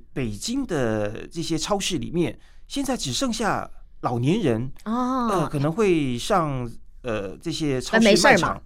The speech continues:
Speaker 2: 对。
Speaker 1: 对，去买年货。但是像是一般的年轻人，几乎全部都在手机上面下单。
Speaker 2: 啊，那有可能就是怎么样？就是像台湾有一些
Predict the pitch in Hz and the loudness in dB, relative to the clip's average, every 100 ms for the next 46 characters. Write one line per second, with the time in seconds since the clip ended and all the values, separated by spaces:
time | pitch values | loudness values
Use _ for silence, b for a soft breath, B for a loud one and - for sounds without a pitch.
0 | - - 156 156 110 - 175 135 113 113 | -12 -4 2 2 2 0 -2 -2 -4 -4
1 | 110 113 98 - B B - 247 247 196 | -4 -2 0 0 B B -8 -6 0 0
2 | 147 202 233 220 208 - - 247 220 147 | 0 -2 -4 -2 -6 -6 -4 -2 0 2
3 | 139 139 240 160 120 113 b b - 269 | 2 0 -2 0 0 -4 b b -8 -8
4 | 262 294 - 240 226 254 240 233 175 120 | -6 -8 -4 -2 -2 -2 -2 -2 -4 -4
5 | 107 185 202 185 156 131 123 120 110 110 | -6 -4 -2 0 0 0 -2 0 -2 -4
6 | B B B 277 262 220 349 294 262 170 | B B B -2 0 4 8 6 6 2
7 | 170 233 196 143 147 156 240 226 277 226 | 4 4 2 0 0 0 -2 0 -2 0
8 | 180 208 220 131 170 - 180 175 175 | -2 0 2 2 0 0 4 4 4